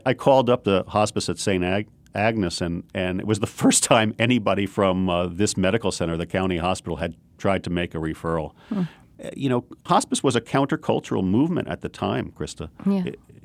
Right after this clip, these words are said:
Speaker 1: you know, it was a social movement, bu-, often by nurses and others, a very few doctors, in response to people dying badly,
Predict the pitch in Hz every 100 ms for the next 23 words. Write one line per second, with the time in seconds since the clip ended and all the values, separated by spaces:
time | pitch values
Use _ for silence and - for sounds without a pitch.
0 | - 95 95 - 127 135 113 95 - -
1 | 160 165 131 101 127 123 82 - 90 -
2 | - - 170 269 202 110 101 87 85 92
3 | 117 - - - - - - 117 - 92
4 | 90 95 - 113 139 135 - 85 76 71
5 | - 90 92 - - - - - 131 127
6 | 127 - 123 139 - 120 107 - _ 165
7 | 170 196 185 101 147 156 80 80 147 170
8 | - -